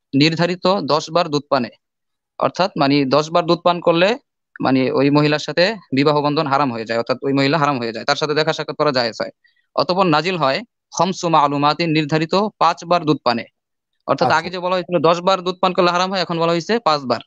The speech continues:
Speaker 1: অর্থাৎ
Speaker 2: আচ্ছা।
Speaker 1: ওই দশ বারেরটা রহিত হয় এই পাঁচ বারের, এ-, এই আয়াত দিয়া।
Speaker 2: আচ্ছা,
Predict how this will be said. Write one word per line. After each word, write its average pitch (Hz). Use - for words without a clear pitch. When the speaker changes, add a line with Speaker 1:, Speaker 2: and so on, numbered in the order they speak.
Speaker 1:
অর্থাৎ 175
Speaker 2:
আচ্ছা। 180
Speaker 1:
ওই 165
দশ 170
বারেরটা 190
রহিত 185
হয় 196
এই 156
পাঁচ 165
বারের, 175
এ-, -
এই 143
আয়াত 151
দিয়া। 117
Speaker 2:
আচ্ছা, 107